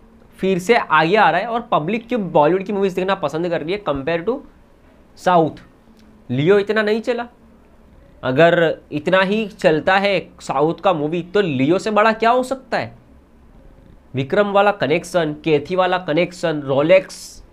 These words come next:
विक्रम, कितना बड़ा मूवी था भाई लियो, हिंदी में इतना नहीं चला, क्यों नहीं चला? पब्लिक का जो आप ये जो,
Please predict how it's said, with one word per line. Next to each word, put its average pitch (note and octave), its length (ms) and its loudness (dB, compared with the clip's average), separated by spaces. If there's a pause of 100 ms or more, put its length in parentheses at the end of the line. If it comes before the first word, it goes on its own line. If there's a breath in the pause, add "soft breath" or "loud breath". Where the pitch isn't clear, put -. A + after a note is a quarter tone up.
(260)
विक्रम, F3 480 2
कितना B3+ 300 -2
बड़ा C4+ 200 6
मूवी G3 220 0
था E3 140 -6
भाई G#3 340 0 (260)
लियो, E3 480 2 (680 soft breath)
हिंदी D3+ 280 -2
में A#3 80 4
इतना A#3 220 0
नहीं B3 220 2
चला, B3+ 320 0 (480)
क्यों C4 140 0
नहीं D4+ 180 2
चला? E3 320 0 (840)
पब्लिक G3 440 0
का B3+ 100 6
जो C4+ 280 4
आप A3+ 360 0 (160)
ये G#3 320 4
जो, B3 200 -2